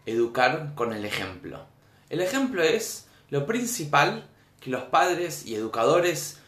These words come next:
tienen para sus hijos. No importa qué digas, no importa cómo actúes, lo principal es el ejemplo que vos des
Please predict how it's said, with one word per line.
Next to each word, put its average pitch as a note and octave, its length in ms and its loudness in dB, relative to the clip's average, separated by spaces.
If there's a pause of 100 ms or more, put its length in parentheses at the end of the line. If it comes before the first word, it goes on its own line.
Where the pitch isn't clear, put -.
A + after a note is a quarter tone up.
(160)
tienen D3 440 2
para A#2 200 0
sus A2+ 260 -6
hijos. - 540 -14 (240)
No D#3 100 -2
importa D#3 500 6
qué C#3+ 140 6
digas, F#3 600 4
no A#2+ 120 -2
importa D3 720 4 (360)
cómo C#3+ 520 4
actúes, F#3+ 840 2
lo A#2 160 -6
principal C3+ 640 -2
es E3 400 0 (240)
el A#2 160 0
ejemplo C#3+ 580 0
que A#2 100 -4
vos B2+ 460 -2 (140)
des G3 580 0